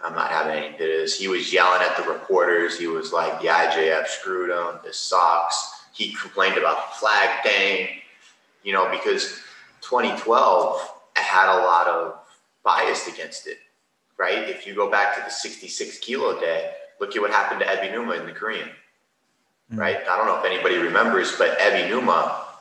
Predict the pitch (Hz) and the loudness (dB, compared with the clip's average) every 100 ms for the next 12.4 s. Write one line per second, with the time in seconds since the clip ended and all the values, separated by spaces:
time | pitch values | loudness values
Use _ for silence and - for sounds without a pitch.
0 | - - - - - - - - - - | 2 6 6 4 0 -4 -8 -14 -20 -20
1 | _ _ _ - 98 101 107 98 120 135 | _ _ _ -12 2 4 4 2 4 4
2 | - 82 80 73 - - - - _ 95 | 4 2 4 2 0 -4 -12 -20 _ -2
3 | 90 92 92 95 117 117 92 87 87 82 | 2 4 4 6 4 4 0 0 2 2
4 | - - - _ 87 90 104 127 131 90 | -2 -8 -16 _ -2 4 4 4 2 2
5 | 87 82 78 - - - _ _ _ 104 | 0 0 -2 -2 -2 -12 _ _ _ 2
6 | 117 - 123 101 90 85 85 92 104 - | 2 2 2 2 2 -2 -4 2 4 4
7 | - - 90 - - 82 - - - - | 2 0 -4 -4 -2 -2 -2 -6 -12 -18
8 | _ _ _ _ _ 98 117 135 - 113 | _ _ _ _ _ 2 2 2 2 4
9 | 110 104 110 - - 95 101 95 104 104 | 4 2 -2 -2 0 2 2 2 0 -2
10 | 82 - - - - 127 127 - 113 113 | -4 -6 -14 -18 -2 2 2 2 2 2
11 | - 110 95 - - 120 117 139 117 - | 2 2 2 0 -4 -6 -4 -6 -2 0
12 | - - 98 | 0 -2 -6